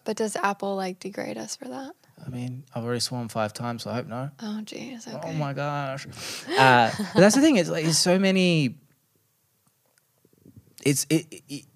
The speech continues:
Speaker 2: for, for someone, like, so back to the thing of they're cheating on each other. They're not.
Speaker 1: No.
Speaker 2: 'Cause it's, "Hey, I'm going to go have sex with so-and-so. I'll be home at this time." Cool.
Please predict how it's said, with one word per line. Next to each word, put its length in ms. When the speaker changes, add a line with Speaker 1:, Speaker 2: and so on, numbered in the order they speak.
Speaker 2:
for, 200
for 340
someone, 420
like, 200
so 180
back 220
to 80
the 100
thing 180
of 160
they're 120
cheating 340
on 100
each 180
other. 320
They're 140
not. 300
Speaker 1:
No. 80
Speaker 2:
'Cause 260
it's, 320
"Hey, 420
I'm 180
going 300
to 80
go 180
have 340
sex 320
with 140
so-and-so. 880
I'll 120
be 160
home 260
at 60
this 140
time." 360
Cool. 460